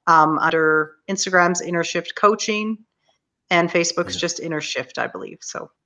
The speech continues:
Speaker 2: So I'm gonna give something a try here just to see if this'll, oh, work. Let me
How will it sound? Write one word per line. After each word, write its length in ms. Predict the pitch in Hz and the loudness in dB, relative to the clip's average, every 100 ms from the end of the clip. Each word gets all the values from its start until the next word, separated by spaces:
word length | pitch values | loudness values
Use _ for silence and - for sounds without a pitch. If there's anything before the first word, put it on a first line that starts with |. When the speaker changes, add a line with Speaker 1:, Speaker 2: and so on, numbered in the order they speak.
| _ _ | _ _
Speaker 2:
So 400 | - - - - | -20 -20 -12 -2
I'm 80 | 113 | 2
gonna 120 | 131 | 2
give 200 | 127 127 | 4 4
something 420 | - 139 127 110 | 4 4 4 2
a 60 | 104 | -2
try 400 | - 127 110 104 | 0 2 2 0
here 440 | 90 92 92 110 | -4 -6 -4 -4
just 420 | 104 101 - - - | -4 -6 -6 -14 -14
to 60 | - | -14
see 440 | - 110 104 98 | -8 -4 -4 -4
if 160 | 104 - | -8 -10
this'll, 580 | 101 - - 92 98 - - - - - - - _ _ _ _ - | -10 -10 -10 -8 -8 -10 -20 -20 -18 -18 -20 -20 _ _ _ _ -2
oh, 200 | 120 - - _ _ - 131 - - - - - _ _ _ _ _ _ _ _ - - | -2 -2 -8 _ _ -14 -12 -12 -16 -20 -20 -20 _ _ _ _ _ _ _ _ -14 -4
work. 600 | 104 107 90 101 - - | 0 2 2 -2 -4 -8
Let 200 | 110 104 | -6 -4
me 400 | 98 90 92 104 | 0 2 2 0